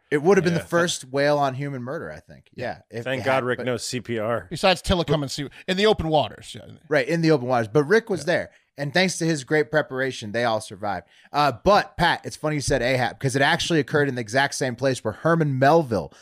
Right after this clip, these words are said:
Speaker 1: the author, author of Moby Dick, was rammed by a sperm whale in
Speaker 3: We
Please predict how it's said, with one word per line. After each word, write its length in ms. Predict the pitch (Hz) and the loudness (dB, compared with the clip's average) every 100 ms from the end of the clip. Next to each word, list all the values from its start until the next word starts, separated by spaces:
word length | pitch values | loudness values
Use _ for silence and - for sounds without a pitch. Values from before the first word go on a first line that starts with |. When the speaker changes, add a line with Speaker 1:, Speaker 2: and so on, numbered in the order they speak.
| _ | _
Speaker 1:
the 120 | 127 | -6
author, 560 | - 139 151 156 143 - | 0 2 2 2 0 2
author 400 | 135 165 170 143 | 2 2 2 0
of 100 | 120 | 0
Moby 320 | 120 135 131 | 2 2 2
Dick, 300 | - 135 123 - _ - | 0 0 -2 -6 _ -6
was 260 | 117 113 - | -4 -4 -6
rammed 460 | 92 131 160 185 156 | -2 2 4 4 4
by 140 | 151 | 4
a 100 | 120 | 2
sperm 640 | - - - 170 202 208 | -2 -4 -2 2 4 4
whale 340 | 139 95 76 - | 2 0 -2 -10
in 120 | 104 107 | -16 -6
Speaker 3:
We 140 | 139 | -2